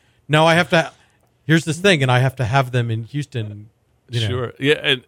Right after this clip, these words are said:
Speaker 1: luckily I had a little bit of a head start on it because, you know, I, I have been working with H E B for about seven years, and then prior to that I spent a good amount of time in Texas. So I always knew about them. I've ate probably more than I should, uh, but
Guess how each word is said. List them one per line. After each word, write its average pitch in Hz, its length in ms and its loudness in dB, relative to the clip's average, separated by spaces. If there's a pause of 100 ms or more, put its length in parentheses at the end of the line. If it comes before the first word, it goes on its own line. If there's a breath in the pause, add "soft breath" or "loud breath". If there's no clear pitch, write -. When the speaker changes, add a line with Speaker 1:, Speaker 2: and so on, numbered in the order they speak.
Speaker 1:
luckily 156 500 -2
I 127 60 2
had 123 180 2
a 117 40 -4
little 120 280 4
bit 156 120 -2
of 151 120 2
a 147 60 0
head 147 220 0
start 147 320 -2
on 151 140 0
it 151 120 -2
because, 104 500 -4
you 117 120 -6
know, 104 300 0
I, - 40 -8
I 104 40 -4
have 110 260 0
been 113 120 0
working 113 280 0
with 113 100 -2
H 110 240 -4
E 117 60 -4
B 113 180 -4
for 110 140 -6
about 107 280 -2
seven 104 360 -4
years, 110 280 -2
and 104 80 -2
then 101 120 -4
prior 104 340 -4
to 104 140 -14
that 107 160 -6
I 107 80 -8
spent 104 280 -12
a 104 60 -14
good 107 160 -8
amount 104 240 -6
of 101 60 -12
time 107 240 -10
in 104 80 -12
Texas. 113 400 -12
So 107 280 -2 (460 soft breath)
I 110 140 0
always 131 280 2
knew 113 240 0
about 95 300 -4
them. 95 340 -10
I've 104 160 -6
ate 104 260 -4 (920)
probably 107 280 0
more 107 240 -4
than 101 120 -6
I 95 80 -10
should, 101 460 -4 (320 soft breath)
uh, 110 300 0
but 120 420 -2